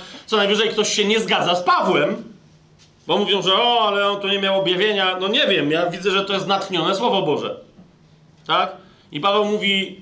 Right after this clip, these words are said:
"Może wyjść za mąż, za kogo tylko chce, byleby to było w Panu". Dla mnie to jest ewidentne drugie potwierdzenie ekskluzywizmu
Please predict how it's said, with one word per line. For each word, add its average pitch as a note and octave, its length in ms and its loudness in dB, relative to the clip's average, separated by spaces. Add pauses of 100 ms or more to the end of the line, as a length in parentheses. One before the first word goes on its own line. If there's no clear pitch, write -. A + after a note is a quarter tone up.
(120)
"Może F#3 380 0
wyjść C#4 540 -2 (400)
za G#3 200 0
mąż, A#3+ 280 2 (480)
za D#3 400 0
kogo C#4 380 4
tylko B3 420 -2
chce, B3 600 0 (480)
byleby F3+ 600 0
to F3+ 140 -4
było D#3 280 0
w - 80 -2
Panu". - 400 -2 (560)
Dla F3 140 0
mnie A3 120 2
to A3+ 180 2
jest G#3+ 220 0
ewidentne G#3 580 -2
drugie F#3 520 0 (220)
potwierdzenie F#3 720 0
ekskluzywizmu F3+ 1700 -2